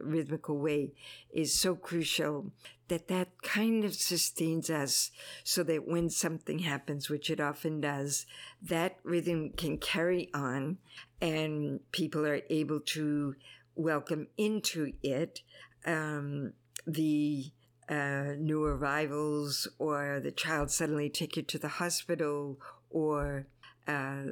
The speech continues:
the wonderful things of family members suddenly arriving. That doesn't happen too much anymore. Um, so, yes, it's definitely a big challenge, um, a need,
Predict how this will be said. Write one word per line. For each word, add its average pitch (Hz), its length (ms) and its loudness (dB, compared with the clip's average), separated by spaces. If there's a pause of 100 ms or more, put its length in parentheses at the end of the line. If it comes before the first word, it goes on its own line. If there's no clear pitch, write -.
(160)
the 160 180 0
wonderful 160 460 0
things 156 320 2
of 147 560 0
family 160 400 0
members 156 340 2
suddenly 143 440 0
arriving. 165 800 2
That 151 180 -4
doesn't 151 320 -2
happen 139 320 -2
too 160 160 -2
much 143 300 -2
anymore. 143 580 0 (160)
Um, 151 460 0 (420)
so, 160 580 4 (320)
yes, 147 420 0
it's - 260 -2 (240)
definitely 139 840 -2 (300)
a 147 100 0
big 139 260 -2
challenge, 156 680 -2 (440)
um, 135 500 -2
a 139 120 -2
need, 147 500 0